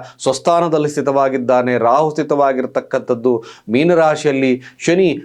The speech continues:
ಕುಂಭರಾಶಿಯಲ್ಲಿ ಸ್ಥಿತವಾಗಿದ್ದು ವಕ್ರಸ್ಥಾನಕ್ಕೆ ಹೋಗಿದ್ದಾನೆ. ಹಾಗೆ ಕೇತು ಸ್ಥಿತವಾಗಿರ್ತಕ್ಕಂಥದ್ದು ಕನ್ಯಾ ರಾಶಿಯಲ್ಲಿ. ಈ ವಾರದ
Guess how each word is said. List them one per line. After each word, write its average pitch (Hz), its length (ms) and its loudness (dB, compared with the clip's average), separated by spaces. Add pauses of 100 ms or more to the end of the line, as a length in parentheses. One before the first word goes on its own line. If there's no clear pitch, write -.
ಕುಂಭರಾಶಿಯಲ್ಲಿ 151 760 0
ಸ್ಥಿತವಾಗಿದ್ದು 120 840 0
ವಕ್ರಸ್ಥಾನಕ್ಕೆ 113 1000 -2
ಹೋಗಿದ್ದಾನೆ. 95 760 -4 (260)
ಹಾಗೆ 131 220 2
ಕೇತು 214 420 0
ಸ್ಥಿತವಾಗಿರ್ತಕ್ಕಂಥದ್ದು 127 1300 0 (200)
ಕನ್ಯಾ 127 280 0
ರಾಶಿಯಲ್ಲಿ. 90 600 -4
ಈ 160 80 4
ವಾರದ 156 560 2